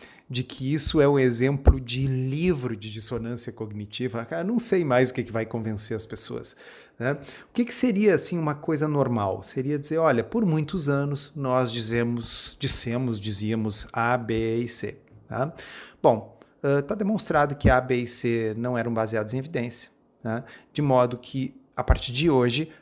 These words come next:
a Associação Americana eh, de cardiologia está assumindo uma postura baseada em evidência. E as evidências são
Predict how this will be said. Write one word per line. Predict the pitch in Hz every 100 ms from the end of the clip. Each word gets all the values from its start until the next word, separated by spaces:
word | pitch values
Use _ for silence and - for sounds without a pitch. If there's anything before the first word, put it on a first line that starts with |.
| -
a | 123 127
Associação | 113 - - - 107
Americana | 139 175 - 139 139 151 151 - - _
eh, | 127 120 117
de | 110
cardiologia | - 104 120 147 135 113 151 -
está | 147 - 147 -
assumindo | 143 - 170 143 139 147 170
uma | 175 156
postura | 165 151 - 151 156 190 - -
baseada | 139 143 143 147 151 -
em | 196 208 214
evidência. | 190 190 139 - - -
E | 214
as | 208
evidências | 202 175 147 151 143 185 - - - _
são | - 185 160 156